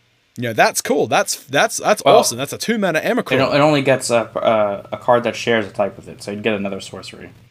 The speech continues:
Speaker 1: Well, then, still should be banned. <laughs>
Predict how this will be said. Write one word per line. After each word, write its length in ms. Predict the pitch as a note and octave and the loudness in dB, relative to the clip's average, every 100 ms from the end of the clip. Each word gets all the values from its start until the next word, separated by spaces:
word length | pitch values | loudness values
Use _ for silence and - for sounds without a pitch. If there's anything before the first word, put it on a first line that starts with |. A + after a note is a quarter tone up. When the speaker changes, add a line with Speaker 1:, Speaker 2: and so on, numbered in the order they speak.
| _ _ _ _ _ _ _ _ _ _ _ _ _ _ _ | _ _ _ _ _ _ _ _ _ _ _ _ _ _ _
Speaker 1:
Well, 160 | B2+ C3+ | -6 -4
then, 400 | C3 B2+ B2 A2 _ _ _ _ _ _ | -2 -4 -6 -12 _ _ _ _ _ _
still 340 | - - D#3 D3+ | -12 0 2 2
should 160 | C#3+ | 0
be 100 | B2+ | -4
banned. 380 | A2 F#3+ G3+ G3 G#3 | 0 0 2 0 0
<laughs> 1300 | G3 G3+ - G#3+ A#3+ A3+ - G3+ _ - - - | -2 -4 0 0 0 -4 -8 -10 _ -14 -10 -10